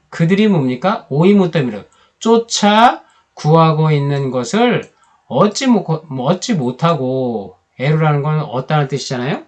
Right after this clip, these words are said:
이스라엘은 그들이 쫓아 구했던 것을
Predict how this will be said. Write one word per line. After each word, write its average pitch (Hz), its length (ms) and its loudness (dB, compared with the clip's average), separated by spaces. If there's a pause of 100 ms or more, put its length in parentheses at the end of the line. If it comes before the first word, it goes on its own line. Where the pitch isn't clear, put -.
(1200)
이스라엘은 247 760 4
그들이 208 440 2
쫓아 269 420 0
구했던 254 440 4
것을 285 520 2